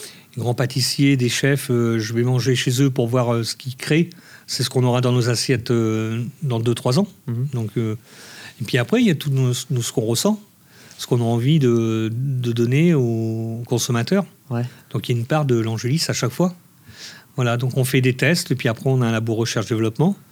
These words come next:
Speaker 2: Ok.
Speaker 1: où on se taquine, où on... je suis pas d'accord, je suis d'accord, enfin voilà.
Speaker 2: Ouais.
Speaker 1: Et puis là, je commence à transmettre le goût,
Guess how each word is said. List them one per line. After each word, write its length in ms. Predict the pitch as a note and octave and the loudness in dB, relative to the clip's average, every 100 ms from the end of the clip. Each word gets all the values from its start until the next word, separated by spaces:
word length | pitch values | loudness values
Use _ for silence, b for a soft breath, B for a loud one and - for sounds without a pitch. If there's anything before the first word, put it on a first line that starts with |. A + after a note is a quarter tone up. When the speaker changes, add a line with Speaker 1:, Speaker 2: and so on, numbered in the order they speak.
| B B B | B B B
Speaker 2:
Ok. 180 | B2+ C3 | -8 -4
Speaker 1:
où 120 | B2+ | 2
on 40 | C3 | 2
se 120 | B2+ | 2
taquine, 420 | C3+ C3 C3+ F3 F3 - | 0 0 2 2 -2 -6
où 40 | C3 | -4
on... 840 | B2 A#2+ A#2 A2+ A2+ A2 A2 A2+ | -2 -2 -2 -2 -4 -4 -6 -6
je 60 | - | -6
suis 100 | C3 | 0
pas 100 | B2 | 0
d'accord, 380 | B2 B2 C3+ | 0 0 0
je 40 | B2+ | -2
suis 100 | C3 | 0
d'accord, 380 | A2+ - B2+ C#3+ | 0 0 0 0
enfin 220 | B2+ A2+ | 0 -2
voilà. 400 | A2+ B2+ C3+ G#2+ | 0 0 0 -2
Speaker 2:
Ouais. 160 | A#2 A#2+ A#2+ B B B - - | -2 -2 -2 B B B -16 -10
Speaker 1:
Et 40 | |
puis 140 | G2 | -2
là, 100 | A#2+ | 2
je 140 | C3+ C3 | 2 4
commence 280 | C3+ C3 C3+ | 4 4 2
à 60 | |
transmettre 500 | B2+ C3+ B2+ C3 A#2+ | 2 0 2 0 2
le 80 | B2+ | 2
goût, 220 | C3 G3+ | 4 2